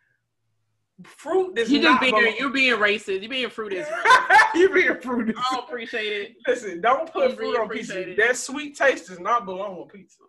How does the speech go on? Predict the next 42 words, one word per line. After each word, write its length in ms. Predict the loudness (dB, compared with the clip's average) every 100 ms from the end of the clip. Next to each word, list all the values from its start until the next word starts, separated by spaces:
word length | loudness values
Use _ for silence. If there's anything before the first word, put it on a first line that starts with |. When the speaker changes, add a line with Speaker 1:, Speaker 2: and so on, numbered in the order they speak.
| _
Speaker 2:
Uh-uh. 440 | -18 -16 -16 -18 -20 _ _ _ _
Okay, 260 | -6 -4 -4
this 100 | -4
is 60 | -2
my 100 | -2
last 220 | -2 -4
question, 380 | -10 -12 -16 -18 _
and 100 | -16
we 80 | -12
gonna, 200 | -12 -10 -10
uh, 40 | -10
wrap 240 | -10 -12
this 120 | -14 -10
Speaker 1:
We 60 | -6
Speaker 2:
guy 60 |
Speaker 1:
gonna 100 | -2
wrap 100 | -2
Speaker 2:
up. 60 | -2
Speaker 1:
this 120 | -4
up 180 | -6 -10
for 60 | -16
sure. 380 | -16 -16 -16 -20 _ _ _ -12
Speaker 2:
What 340 | -6 -4 -4
two 120 | -8 -8
normal 380 | -8 -8 -8
activities 680 | -8 -10 -12 -16 -12 -12 -12
would 180 | -12 -12
be 80 | -12
really 300 | -6 -4 -4
weird 340 | -4 0 0 0
if 160 | -4
you 60 | 2
did 200 | 2 4
them 180 | 2 0
back 300 | -2 -4 -8
to 60 | -8
back? 240 | -8 -10 _ _ _ _ _ _ _ _ _ _ _ _ _ _ _ _ _ _ _ _ -20
Speaker 1:
I 160 | -14 -8
don't 360 | -8 -8 -12 -10
know, 460 | -2 4 4 4
man. 220 | 0 -6 -2
That's 360 | -2 -4 -14